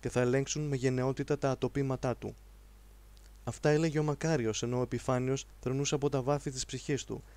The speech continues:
ακούγοντας όσα επρόκειτο να συμβούν στην οικουμένη. Έπειτα ρώτησε τον Όσιο Ανδρέα: «Πες μου, σε παρακαλώ, πώς θα εξαλειφθούν οι άνθρωποι από την γη και πώς θα γίνει η Ανάστασης;»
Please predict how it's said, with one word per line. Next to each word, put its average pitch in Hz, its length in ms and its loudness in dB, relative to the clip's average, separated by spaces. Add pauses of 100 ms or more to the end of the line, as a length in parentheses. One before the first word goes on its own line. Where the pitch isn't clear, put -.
(200)
ακούγοντας 139 600 2
όσα 143 180 0
επρόκειτο 139 480 0
να 139 80 0
συμβούν 131 360 -2
στην 135 180 -4
οικουμένη. 131 520 -2 (680)
Έπειτα 143 360 2
ρώτησε 147 380 2
τον 139 200 0
Όσιο 131 320 0
Ανδρέα: 113 360 0 (600)
«Πες 147 160 2
μου, 170 120 -2
σε 139 120 0
παρακαλώ, 113 580 -2 (280)
πώς 139 160 -2
θα - 80 2
εξαλειφθούν 139 540 0
οι 131 80 2
άνθρωποι 117 380 0
από 113 160 0
την 117 140 -2
γη 110 320 -4 (760)
και - 100 -6
πώς 143 280 2
θα - 80 0
γίνει 117 280 0
η 113 60 0
Ανάστασης;» 110 720 -4